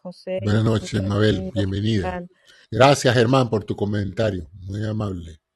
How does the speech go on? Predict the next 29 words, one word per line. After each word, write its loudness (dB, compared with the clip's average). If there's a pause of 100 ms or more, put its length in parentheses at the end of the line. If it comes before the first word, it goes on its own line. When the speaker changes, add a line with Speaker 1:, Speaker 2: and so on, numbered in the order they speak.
(200)
Speaker 1:
Más, -14
Speaker 2:
Mabel, 2
buenas -4
Speaker 1:
más -4
Speaker 2:
noches. -10
Speaker 1:
allá -2
de -8
los, -12 (260)
los -12 (160)
temas -12
personales, -8
porque -18
cada -12
persona -16
tiene -12 (500)
un -6
ejemplo, -8 (160)
eh, -8
estamos -14
hablando -10
un -12
poco -10
de -6
la -6
generalidad. -2 (680)
Y -14
de -4
la -6
generalidad -8